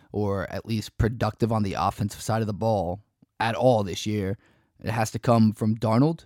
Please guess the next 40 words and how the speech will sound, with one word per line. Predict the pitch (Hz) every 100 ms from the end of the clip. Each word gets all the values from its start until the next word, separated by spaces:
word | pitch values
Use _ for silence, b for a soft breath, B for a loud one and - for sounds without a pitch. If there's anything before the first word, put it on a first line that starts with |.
| - -
and | 107
it |
has | 104 -
to |
come | 110 107 104
from | 113
Lev | 104 101
Bell. | 110 - - _ _ _ _ _ _ _ _ _ _ _ _ _ _ _ _ _
But | 113
now, | 110 120 143 - - _ _ _ _ _ _ _
to | 95
help | - 175 -
those | 107 107
guys | 98 101 98
again, | 87 90 92 120 _ _ _ _
what | 101 110 107
do |
you | 107
do? | 104 95 80 - 90
You | 110
get | 110 98
another | 101 104 127
receiver | 143 - 113 101 104 - b b
to | -
stretch | - 104 107 -
the |
field | 95 113 98 80
out. | 58 50 b b b _
And | 104 104
the |
Jets | 101 110 - 123 131 110 - - -
and | 104 98 92 104
G | 120 123
M | 110
Joe | 101 113 110
Douglas | 113 117 113 98
here, | 107 101 92 b b b
wheeling | 101 107 127 151 143 117
and | 110 117
dealing, | 123 135 113 107